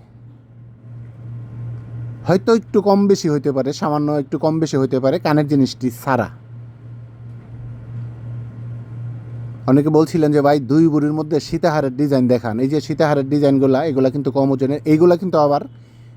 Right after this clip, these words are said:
একটু বেশি ওজনের। এই যে ডিজাইনগুলা, ডাইন পাশেরটা একটু বেশি, মাঝখানেরটা কম, এইগুলা কিন্তু আবার ওজন কম, এইগুলার কিন্তু আবার ওজন একটু বেশি।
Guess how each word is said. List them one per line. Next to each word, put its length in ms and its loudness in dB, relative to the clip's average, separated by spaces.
একটু 380 0
বেশি 320 4
ওজনের। 380 0
এই 100 4
যে 140 4
ডিজাইনগুলা, 540 2
ডাইন 200 4
পাশেরটা 380 0
একটু 200 0
বেশি, 420 2
মাঝখানেরটা 560 -2
কম, 280 0
এইগুলা 440 6
কিন্তু 220 -2
আবার 180 4
ওজন 280 0
কম, 280 -4
এইগুলার 340 4
কিন্তু 200 2
আবার 160 6
ওজন 240 0
একটু 320 0
বেশি। 380 0